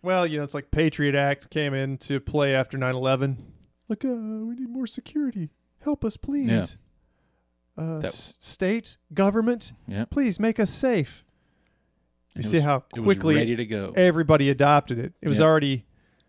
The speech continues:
Speaker 1: it was already in, in the, in the playbook there. Eh, we've talked about before. They got a good long game, huh?
Speaker 2: Yeah, the long game is incredible.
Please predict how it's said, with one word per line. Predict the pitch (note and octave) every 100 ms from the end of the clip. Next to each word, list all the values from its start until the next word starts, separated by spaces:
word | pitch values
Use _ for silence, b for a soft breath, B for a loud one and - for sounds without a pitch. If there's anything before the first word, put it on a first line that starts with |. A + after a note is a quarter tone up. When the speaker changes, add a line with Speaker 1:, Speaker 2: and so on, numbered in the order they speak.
| _ -
Speaker 1:
it | B2+
was | B2
already | C#3+ C3+ C3
in, | B2+ -
in | C3
the, | B2+ A#2+ -
in | B2+
the | -
playbook | D3+ D3 B2 A2
there. | B2 A#2 A2 C4
Eh, | E4+ C#4
we've | A#3+ -
talked | A3+ G3+ F3
about | F3+ E3
before. | C#3+ - G#3+ G3+
They | C#3+
got | D#3
a | D3+
good | E3+
long | E3+ F#3 G3 D3
game, | B2 B2 A#2+
huh? | E3 G#3+ _ _ _ _ _ _ _ _ _ _ _ _
Speaker 2:
Yeah, | C3 E3+ -
the | A2
long | G#2+ G2+ A2+ C#3
game | C3 A2 G#2
is | G#2 F#2+
incredible. | F2+ - A2+ G#2 -